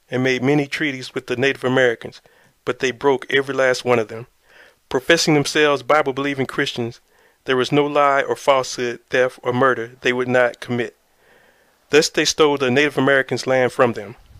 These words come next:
No wonder the United States of America is described as having two horns like a lamb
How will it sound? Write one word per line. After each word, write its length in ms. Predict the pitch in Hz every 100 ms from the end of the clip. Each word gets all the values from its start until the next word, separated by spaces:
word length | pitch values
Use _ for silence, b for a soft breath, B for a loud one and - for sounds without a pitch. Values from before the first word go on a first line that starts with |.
| - _
No 60 | 160
wonder 260 | 175 170 139
the 140 | 139
United 380 | 131 131 139 131
States 280 | - 135 -
of 80 |
America 500 | 123 131 123 110 110 - b b b
is 120 | -
described 560 | - 117 - 139 139 127
as 100 | 123
having 260 | 135 123 117
two 220 | - 156
horns 340 | 160 143 127
like 220 | 139 131
a 40 | 123
lamb 380 | 123 131 117